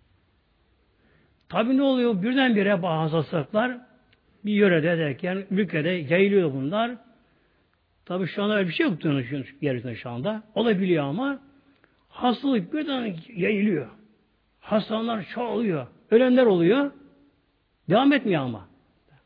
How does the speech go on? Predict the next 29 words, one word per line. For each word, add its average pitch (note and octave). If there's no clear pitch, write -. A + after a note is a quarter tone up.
E, F#3+
günümüzde B3
efendim B3
işte G#3+
bilim A#3
var, A#3+
teknoloji A#3
var, A#3
laboratuvar A3
inceleme A3+
yapıyorlar, A#3
şunlar A#3+
bunlar A#3+
yapıyorlar. A#3
Aşı G#3
geliştiriyorlar, A#3
önlem C4
alır, B3
ön-, A#3+
hastalık A3
önleniyor. A#3
Yok D#3
değil, D#3
vallahi E3
yok, C#3+
yemin D3
muhtemelen A#2
değil A2+
muhtemelen. -